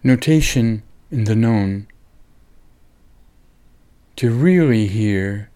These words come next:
or listen is to forget for a moment the notation, whether it be words and letters, numbers and equations, or the notes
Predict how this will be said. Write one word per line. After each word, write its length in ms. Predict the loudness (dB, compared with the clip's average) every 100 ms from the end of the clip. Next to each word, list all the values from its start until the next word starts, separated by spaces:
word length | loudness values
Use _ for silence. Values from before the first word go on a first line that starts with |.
| _ _ _ -6
or 160 | -2 2
listen 560 | 2 0 -2 -4 -6 -14 _ _ _ _ _ _ _ _ _ _ _ _ -8
is 180 | -4 -4
to 140 | -2 0
forget 420 | 0 2 0 0
for 220 | -2 0
a 40 |
moment 600 | 2 2 0 -2 -4 -8 -14 _ -8
the 120 | -4
notation, 880 | -2 -2 -2 0 0 -2 -6 -6 -10 _ _ _ _ _ _ _ _ _ _ -20 -8
whether 280 | -6 -2 0
it 160 | -2
be 160 | -2 -4
words 640 | -2 0 2 0 -4 -4
and 240 | -2 0 0
letters, 480 | -2 -2 -4 -8 -18 -20 _ -2
numbers 680 | 2 4 4 2 0 -2 -2
and 120 | 0 0
equations, 840 | -2 -2 -2 -2 -4 -4 -8 -14 _ _ _ _ _ _ _ _ -6
or 60 | 0
the 120 | 2
notes 540 | 2 0 -4 -16 -18